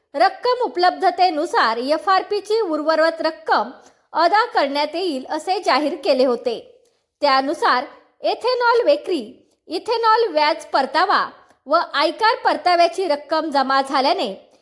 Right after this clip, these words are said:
एफआरपीचे उर्वरित पेमेंटसाठी रक्कम उपलब्ध झाली आहे.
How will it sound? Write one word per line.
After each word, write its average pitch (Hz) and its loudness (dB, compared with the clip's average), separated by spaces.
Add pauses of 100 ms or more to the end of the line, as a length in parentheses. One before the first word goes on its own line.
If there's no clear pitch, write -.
(260)
एफआरपीचे 427 0
उर्वरित 320 0 (120)
पेमेंटसाठी 370 0
रक्कम 302 0
उपलब्ध 269 0
झाली 294 0
आहे. 233 -2